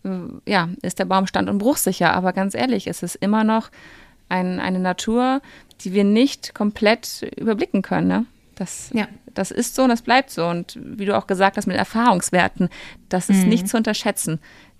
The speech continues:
Speaker 1: Diese Erfahrungswerte am Anfang, wie oft stand ich da schon und dachte mir, oder auch heute manchmal noch, „Oh Gott, ich habe keine Ahnung.“
Speaker 2: Mhm.
Speaker 1: Weil das einfach, jeder Baum ist anders, nicht nur die Baumart, der
Speaker 2: Ja.
Speaker 1: Standort ist verschieden, die Geschichte des Baumes ist verschieden, die schon alleine, wie der gepflanzt wurde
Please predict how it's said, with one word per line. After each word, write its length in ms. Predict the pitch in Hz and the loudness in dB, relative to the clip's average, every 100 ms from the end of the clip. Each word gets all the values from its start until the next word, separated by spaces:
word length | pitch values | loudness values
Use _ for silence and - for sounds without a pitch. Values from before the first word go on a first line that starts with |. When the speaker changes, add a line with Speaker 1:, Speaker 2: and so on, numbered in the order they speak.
| - | -8
Speaker 1:
Diese 220 | 180 185 | -4 -2
Erfahrungswerte 760 | 180 - - 196 208 - 202 208 | -2 -2 0 0 0 2 2 2
am 100 | 185 | 0
Anfang, 440 | 214 214 214 202 | 0 0 -2 -2
wie 120 | 196 - | -2 -2
oft 200 | - - | -2 -2
stand 300 | - 214 220 | -2 -2 -2
ich 100 | - | -4
da 120 | 202 | -4
schon 220 | 202 196 | -2 -4
und 200 | 196 190 | -4 -2
dachte 280 | - - - | -4 -4 -4
mir, 100 | 196 | -2
oder 120 | 185 | -2
auch 80 | - | -2
heute 180 | - - | -4 -2
manchmal 300 | - - - | -4 -2 -4
noch, 180 | 104 - | -4 -8
„Oh 40 | - | -6
Gott, 160 | 90 - | -4 -4
ich 100 | - | -10
habe 100 | - | -6
keine 300 | - 196 82 | -4 0 2
Ahnung.“ 340 | 135 262 208 - _ - - - - _ - | 4 2 -2 -6 _ -20 -20 -20 -20 _ 2
Speaker 2:
Mhm. 100 | 185 | 6
Speaker 1:
Weil 340 | 190 190 190 | 6 6 2
das 200 | 196 - | 0 -2
einfach, 380 | - 196 202 196 _ _ | -4 -4 -4 -8 _ _
jeder 280 | 196 214 247 | -2 2 4
Baum 180 | 247 247 | 6 4
ist 100 | 254 | 2
anders, 440 | 247 240 202 185 | 0 2 2 0
nicht 120 | 202 | 0
nur 60 | 208 | 0
die 80 | 214 | 0
Baumart, 600 | - 226 240 247 135 - - - _ | 4 4 4 4 0 -2 -18 -18 _
der 80 | 185 | 2
Speaker 2:
Ja. 60 | 196 | 2
Speaker 1:
Standort 440 | - 226 254 247 | 2 2 4 2
ist 120 | 240 | 0
verschieden, 500 | - 233 - 233 240 247 - - - | -2 -2 0 0 0 -2 -10 -8 -2
die 60 | |
Geschichte 400 | 196 190 247 262 | 0 2 2 2
des 120 | 233 - | -2 2
Baumes 340 | 220 220 220 | 2 2 -2
ist 100 | 214 | -4
verschieden, 460 | 208 - 208 214 196 | -4 -2 -2 -2 -2
die 180 | 214 | -4
schon 140 | - - | -2 -2
alleine, 440 | - 226 240 233 | 2 6 6 6
wie 60 | 214 | 2
der 100 | 208 | 0
gepflanzt 520 | 220 233 240 277 - | 0 4 4 4 0
wurde 340 | 175 170 180 | -4 -2 -4